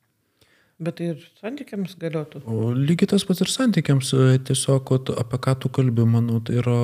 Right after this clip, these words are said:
Speaker 2: nu, tam tikra investicija. Ir, e, vienose santykiuose ta investicija, vat, ką tu sa-, sa-, sakai, Eglė, apie prasmę,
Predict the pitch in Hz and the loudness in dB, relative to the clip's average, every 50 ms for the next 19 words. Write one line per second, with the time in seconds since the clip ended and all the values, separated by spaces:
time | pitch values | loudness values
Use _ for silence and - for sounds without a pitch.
0 | 120 120 120 120 123 123 - 123 117 107 117 - - 110 113 113 120 139 - - | 2 2 2 0 -2 -2 -2 -2 -2 -2 -4 -2 0 0 2 2 2 2 2 2
1 | 123 107 - - 85 90 92 - _ _ _ _ _ _ _ _ _ _ _ _ | 0 0 0 -4 -6 -8 -10 -12 _ _ _ _ _ _ _ _ _ _ _ _
2 | _ _ _ _ _ _ _ _ _ _ _ _ _ - 98 98 98 - 98 98 | _ _ _ _ _ _ _ _ _ _ _ _ _ -6 -4 -2 0 0 2 2
3 | 95 98 98 98 98 95 92 - - - 98 98 92 95 98 98 101 104 98 - | 4 4 4 4 4 2 2 0 -2 -4 -4 -2 0 2 2 4 4 4 2 2
4 | 101 - - 101 104 104 104 - 98 95 - - 98 92 92 92 - - 98 92 | 2 2 4 4 4 2 0 0 -2 -2 0 0 0 0 0 -2 -2 -2 0 2
5 | 98 98 92 - - - 95 - - 98 92 90 - - 90 92 - - 95 - | 2 2 0 0 -2 -6 -8 -6 -6 -6 -6 -6 -6 -6 -6 -8 -8 -10 -12 -10
6 | - 98 92 90 92 92 92 - - 104 98 92 95 95 - - 92 92 92 92 | -6 -6 -4 -4 -4 -4 -6 -6 -6 -6 -6 -6 -6 -6 -6 -4 -4 -2 -2 -4
7 | 90 90 - - - - 208 240 226 - 107 95 | -6 -6 -8 -8 -6 -4 -4 -4 -2 -2 -2 -2